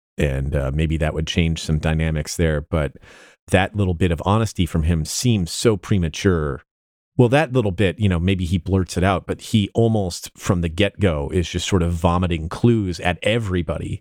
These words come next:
that he doesn't belong where he is and he needs help. And somebody who's just transferred into her dream program and is trying to figure it out,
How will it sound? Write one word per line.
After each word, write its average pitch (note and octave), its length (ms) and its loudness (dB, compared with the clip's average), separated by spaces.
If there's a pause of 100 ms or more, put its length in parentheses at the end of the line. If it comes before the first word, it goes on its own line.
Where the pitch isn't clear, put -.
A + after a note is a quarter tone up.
(140)
that F#2 160 2
he A2 120 0
doesn't F#2 280 0
belong F2 400 0
where E2 140 0
he E2+ 240 0
is D#2 240 -2
and D#2+ 160 0
he E2+ 100 2
needs E2 280 -4
help. - 420 -4 (760)
And D#2+ 580 0 (340)
somebody G2+ 320 2
who's F#2 200 0
just - 240 -4
transferred E2+ 480 0
into D#2 400 0
her E2+ 160 0
dream E2 360 0
program D#2+ 540 -2
and D2+ 120 -4
is - 120 -6
trying E2 240 0
to D2+ 60 -2
figure E2 320 0
it D#2 80 0
out, D#2+ 260 0